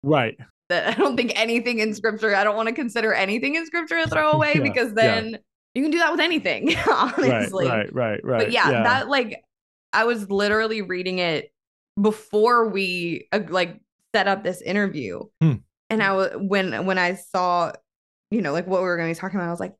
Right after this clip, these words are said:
Speaker 2: "I have a question." <laughs> Like,
Speaker 1: Yeah, yeah.
Speaker 2: as a student of the
Speaker 1: <laughs>
Speaker 2: word, like, wh-,
Speaker 1: Yeah.
Speaker 2: and that makes so much sense, though.
Speaker 1: Hmm.
Speaker 2: Like, it really does. And that's why I understand. And I, like, I know the context and I know what it's written for, but to just kind of pull away from it and go,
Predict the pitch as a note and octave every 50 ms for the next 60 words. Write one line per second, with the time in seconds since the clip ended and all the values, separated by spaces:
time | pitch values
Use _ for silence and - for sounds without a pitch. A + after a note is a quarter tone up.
0 | _ _ C#4+ E4+ G#4 B4+ C5+ F5 E5+ - - - - D4 A#3 G3+ A3+ G#3+ - -
1 | - - - B3+ G#3+ B3 C4 - - - F#4 F4 E4+ D#4 F#3+ E3+ E3+ D#3 D#3 F3
2 | F#3 - C#4+ D4 - F#4 F#4 F#4 - - C4+ G#3+ E4+ E4+ F4+ G#4 G#4+ - E4+ D#4
3 | C#4 C#4 C#4 C#4 A#3+ A3 C4+ A#3+ G#3 G3 F#3 G3 G#3+ A3+ A3 - _ _ _ _
4 | _ _ G#3 G#3 - A#3 - B3+ B3+ B3 B3 B3 C4+ C4 D4+ D#4+ E4 C#4 - -
5 | - - - D#4 D4 D4+ D4 D4 - - - - C4+ C#4 D#4 D4+ - - G3+ D#3
6 | E2 G#2 - - G#3 A3+ A#3 B3+ A#3 G#3+ B3 C4 C4 C4 A#3+ G#3 C4+ C#4+ A3 G#3
7 | G#3+ G3+ G#3 G3+ G#3 G3+ G#3+ - B3 A#3 A3+ - G#3+ G#3+ G3+ G#3 G#3+ - - -
8 | - A#3+ B3 C4+ C#4+ D4+ D4 C#4+ A3 - _ _ - D#4 G#4+ F#4 B3+ F#3+ E3+ F3+
9 | G3 G#3+ A#3 A#3 C#4 B3 B3+ B3+ C4+ C#4+ B3 B3 B3 - A#3 A3+ G#3+ G#3 G#3 G3+
10 | G3+ G3 G3+ G3+ G3 G3 G3+ _ _ _ _ _ _ _ _ - A3+ G#3+ G3+ F#3+
11 | G3 F#3 F#3+ - A3+ G#3+ A3+ G#3+ G#3+ G#3 F#3 G3 G3+ A3+ F#3+ - G3 G3 - C4+
12 | C#4+ C4+ B3+ B3+ - _ - A#3 A3+ A3+ G3+ F3+ F3+ F3+ F#3+ F#3+ - G#3+ G3 G3
13 | F#3 E3+ - F#3+ F#3 F3 F#3 F3+ F3+ F3 E3+ E3+ E3+ E3+ F#3 G3+ -